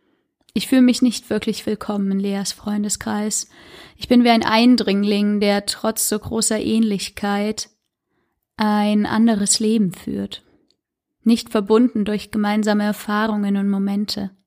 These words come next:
Fairerweise gilt es anzumerken, dass ich mich schwer tue, damit mich in andere Gruppen zu integrieren.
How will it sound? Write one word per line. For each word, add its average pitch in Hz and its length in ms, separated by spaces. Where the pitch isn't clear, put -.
Fairerweise 208 720
gilt 208 240
es 208 100
anzumerken, 190 760
dass 196 180
ich 196 100
mich 202 180
schwer 196 280
tue, 196 240
damit 190 360
mich 196 260
in 196 180
andere 202 400
Gruppen 196 380
zu - 140
integrieren. 196 720